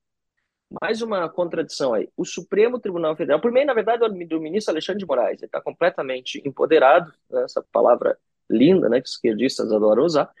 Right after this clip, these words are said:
pelos seus colegas, eh, supremos, né, o que se consideram supremos. Ele, ele pode fazer o que quer. Ele vai lá, ele no dia, ele determina o afastamento do governo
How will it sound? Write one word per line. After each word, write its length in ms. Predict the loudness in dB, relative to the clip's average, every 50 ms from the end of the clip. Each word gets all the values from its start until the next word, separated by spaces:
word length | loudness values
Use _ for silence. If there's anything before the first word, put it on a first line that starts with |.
| _ _ _ _ _ _ _
pelos 280 | 2 4 4 4 4 2
seus 220 | 0 -4 -6 -6
colegas, 840 | -2 0 0 2 2 2 0 0 0 -2 -2 -2 -4 -10 -16 -18 -14 -8
eh, 500 | -4 -4 -2 -2 0 -2 -2 -2 -4 -6 -10
supremos, 880 | -10 -10 -10 -6 -2 -2 -2 -2 -4 -8 -16 -20 -20 -20 -20 -20 _ _ -16
né, 200 | -14 -14 -14 -14 _ _ -20 -14
o 100 | -14 -14
que 120 | _ -12
se 160 | -14 -12 -10 -8
consideram 520 | -8 -8 -8 -6 -2 0 2 2 0 -2
supremos. 720 | -8 -12 -8 -6 -4 -4 -4 -4 -8 -10 -14 -14 -14 -16 _ _ _ _ _ _ _ -4
Ele, 460 | -2 0 2 4 4 2 2 0 -2
ele 160 | -2 -2 -2
pode 240 | -2 -2 -2 -2 -2
fazer 180 | -4 -4 -4 -4
o 60 | -8
que 80 | _ _
quer. 220 | -4 -4 -4 -4 _ _ _ _ _ _ _ _ _ _ _ _ _ -8
Ele 160 | -4 -2 2
vai 140 | 4 4 6
lá, 160 | 6 4 4
ele 120 | 2 0 -2
no 120 | -4 -8
dia, 560 | -10 -10 -10 -8 -6 -2 0 0 0 -2 -4 _ _ _ _ _ _ _ _ _ _ _ _ -4
ele 580 | -2 -2 -2 -2 -2 -2 -2 -2 -4 -6 -10 _ _ _ _ _ _ _
determina 480 | -10 -10 -8 -6 -6 -6 -6 -4 -4 -4
o 20 |
afastamento 1000 | -6 -6 -4 -2 -4 -4 -2 -2 -2 -2 -2 -2 -2 -2 -2 -2 -4 -6 -10 -8
do 220 | -4 -2 -2 -2
governo 640 | 0 -2 -4 -4 -4 -4 -4 -4 -4 -6 -8 -12 -18